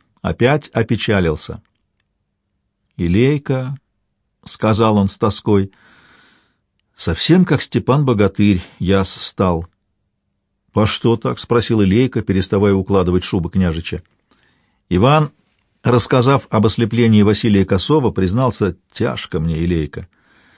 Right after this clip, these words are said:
Старик посмотрел на княжича ласково и нежно, потом положил руку на плечо ему и молвил: «Доброта в тебе есть душевная.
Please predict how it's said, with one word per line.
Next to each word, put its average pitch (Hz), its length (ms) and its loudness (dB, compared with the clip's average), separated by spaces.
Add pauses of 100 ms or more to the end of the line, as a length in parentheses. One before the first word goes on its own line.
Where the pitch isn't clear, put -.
(920)
Старик 151 460 2
посмотрел 135 480 2
на 123 100 2
княжича 123 500 0
ласково 120 400 2
и 120 80 4
нежно, 120 460 -2 (1000)
потом 131 420 2 (340)
положил 107 360 2
руку 107 260 0
на 92 100 2
плечо 95 360 0
ему 113 220 2
и 98 140 0
молвил: 98 440 0 (1200)
«Доброта 131 680 2
в - 80 -6
тебе 127 280 -2
есть 107 280 0
душевная. 92 720 -2